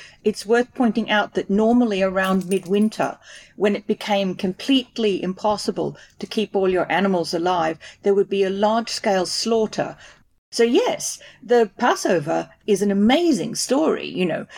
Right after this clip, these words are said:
the Israelites are enslaved. Um, they originally went to Egypt as honored guests because of the relationship that Joseph had with Pharaoh then. But after his death and generations went by,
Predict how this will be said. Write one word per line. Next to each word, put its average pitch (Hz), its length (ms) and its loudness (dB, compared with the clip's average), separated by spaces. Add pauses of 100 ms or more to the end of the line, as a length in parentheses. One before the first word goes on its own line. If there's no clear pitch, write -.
(160)
the 170 340 0
Israelites 170 640 -4
are - 160 -6
enslaved. 196 1160 0 (400)
Um, 156 480 -2
they 170 220 2
originally 185 560 0
went 185 440 -2 (400)
to 170 880 0
Egypt 190 440 0
as 147 280 -4
honored 185 460 2
guests - 600 -2
because 165 380 -4
of 151 80 -8
the 160 80 -2
relationship 160 720 -2
that - 180 -6
Joseph 160 500 -2 (260)
had 165 300 -4
with 151 160 -8
Pharaoh 160 540 2
then. 180 420 0 (300)
But 151 300 -2
after 165 320 0
his 156 240 -4
death 160 360 -2
and 151 140 -4
generations 160 640 -2
went 156 260 -6
by, 156 420 0